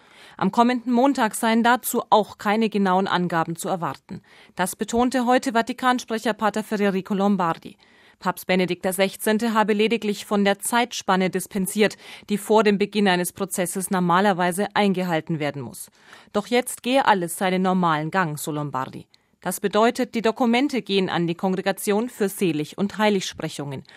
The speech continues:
Hören Sie Pater Max Capabianca mit einem Auszug aus der Erklärung Lombardis.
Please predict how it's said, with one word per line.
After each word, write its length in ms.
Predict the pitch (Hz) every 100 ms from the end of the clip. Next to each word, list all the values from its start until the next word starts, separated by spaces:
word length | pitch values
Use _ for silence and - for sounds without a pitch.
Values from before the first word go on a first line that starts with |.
| - - -
Hören 240 | 208 202
Sie 140 | 208
Pater 300 | 202 214 220
Max 260 | 220 214 -
Capabianca 600 | 240 233 233 254 269 240
mit 120 | 220
einem 220 | - 254
Auszug 500 | - 220 214 - 196
aus 220 | - 180 -
der 100 | 190
Erklärung 560 | - - 214 170 147
Lombardis. 680 | 151 147 135 135 - -